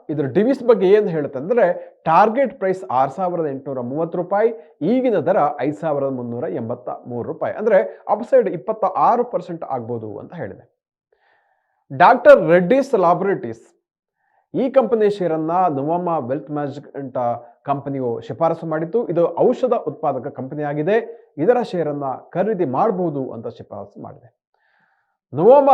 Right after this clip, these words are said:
ಏನ್ ಹೇಳುತ್ತೆ ಈ ಷೇರಿನ ಬಗ್ಗೆ ಅಂದ್ರೆ ಇದರ ಟಾರ್ಗೆಟ್ ಪ್ರೈಸ್ ಬಂದ್ಬಿಟ್ಟು ಸಾವಿರದ ಐನೂರ ಮೂವತ್ತ ಮೂರು ರೂಪಾಯಿ, ಅಂದ್ರೆ ಈಗಿನ ದರ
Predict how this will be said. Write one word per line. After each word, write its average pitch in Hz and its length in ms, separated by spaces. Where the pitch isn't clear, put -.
ಏನ್ 262 240
ಹೇಳುತ್ತೆ 220 400
ಈ 165 180
ಷೇರಿನ 151 300
ಬಗ್ಗೆ 123 200
ಅಂದ್ರೆ 180 640
ಇದರ 151 180
ಟಾರ್ಗೆಟ್ 247 540
ಪ್ರೈಸ್ 143 460
ಬಂದ್ಬಿಟ್ಟು 175 460
ಸಾವಿರದ 196 640
ಐನೂರ 165 280
ಮೂವತ್ತ 160 400
ಮೂರು 190 340
ರೂಪಾಯಿ, 104 280
ಅಂದ್ರೆ 202 680
ಈಗಿನ 240 360
ದರ 196 220